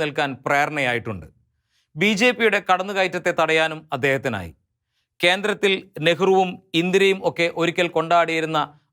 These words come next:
ആജ്ഞേയവാദിയായിരുന്നില്ല കരുണാകരൻ. മതേതരത്വം എന്നാൽ ദൈവത്തിൽ വിശ്വസിക്കുവാനും അതിനനുസരിച്ച് ജീവിക്കുവാനും ഓരോ വ്യക്തിക്കും സ്വാതന്ത്ര്യം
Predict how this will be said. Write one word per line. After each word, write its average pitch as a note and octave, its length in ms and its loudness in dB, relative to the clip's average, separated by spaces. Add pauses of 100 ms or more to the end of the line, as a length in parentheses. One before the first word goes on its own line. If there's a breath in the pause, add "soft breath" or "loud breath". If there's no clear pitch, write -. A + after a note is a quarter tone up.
(120)
ആജ്ഞേയവാദിയായിരുന്നില്ല E3 1120 2 (240)
കരുണാകരൻ. B2 460 -2 (260)
മതേതരത്വം A3+ 760 4
എന്നാൽ G3+ 200 2 (180)
ദൈവത്തിൽ F#3 380 0 (100)
വിശ്വസിക്കുവാനും E3 680 0 (300)
അതിനനുസരിച്ച് E3+ 720 -2
ജീവിക്കുവാനും E3+ 580 0 (280)
ഓരോ G3 280 2
വ്യക്തിക്കും E3+ 420 -4 (120)
സ്വാതന്ത്ര്യം E3+ 640 2